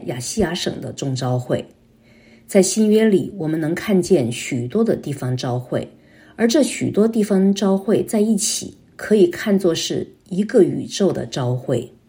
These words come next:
地方召会是基督身体在地方上的显出。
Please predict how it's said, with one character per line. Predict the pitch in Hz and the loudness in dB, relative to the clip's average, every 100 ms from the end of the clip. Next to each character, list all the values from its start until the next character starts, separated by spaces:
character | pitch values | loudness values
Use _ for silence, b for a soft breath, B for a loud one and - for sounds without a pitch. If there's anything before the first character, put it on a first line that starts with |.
| _ _ _ _ _ _ _ _ _ _ _ _ _ _ _ | _ _ _ _ _ _ _ _ _ _ _ _ _ _ _
地 | 302 | -4
方 | 254 233 226 | -2 0 0
召 | 233 240 | 0 -2
会 | 233 180 120 | 0 0 0
是 | - 185 | -6 -6
基 | 233 | -4
督 | 226 233 | 0 -2
身 | 233 277 294 | 0 0 0
体 | 294 - | -4 -10
在 | - 175 | -6 -4
地 | 175 196 | 2 2
方 | 202 196 | 2 0
上 | 220 151 | 0 -2
的 | 123 | -4
显 | - - - | -4 -6 -6
出。 | - 175 185 - | -2 2 2 0